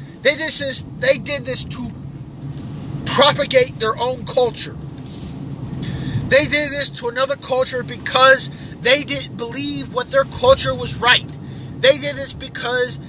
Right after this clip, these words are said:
they didn't want to admit the benefits of another culture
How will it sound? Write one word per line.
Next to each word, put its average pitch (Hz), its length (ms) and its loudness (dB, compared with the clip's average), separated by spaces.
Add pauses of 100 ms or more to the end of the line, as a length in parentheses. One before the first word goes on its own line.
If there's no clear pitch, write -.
(140)
they 262 140 8
didn't 294 200 0
want 254 240 -8
to 254 100 -4
admit 233 420 -2 (400)
the 214 180 -4
benefits 277 680 4
of 220 160 -10
another 262 300 2
culture 254 680 0